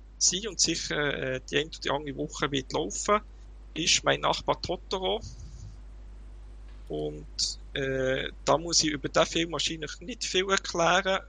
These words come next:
Ich denke, Totoro ist, äh, für Anime-Fans sicher alle ein ziemlicher Begriff. Und wer ihn noch nicht gesehen hat oder eben noch nicht im Kino gesehen hat und das wirklich mal hat wollen, mal so mit Kino-Feeling,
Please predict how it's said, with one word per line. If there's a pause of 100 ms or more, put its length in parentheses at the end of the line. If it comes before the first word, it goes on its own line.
(640)
Ich
denke,
Totoro
ist,
äh,
für (760)
Anime-Fans
sicher
alle
ein
ziemlicher (160)
Begriff. (1040)
Und
wer
ihn
noch
nicht
gesehen
hat (200)
oder (180)
eben
noch
nicht
im
Kino
gesehen
hat (180)
und
das
wirklich
mal
hat
wollen,
mal
so
mit
Kino-Feeling,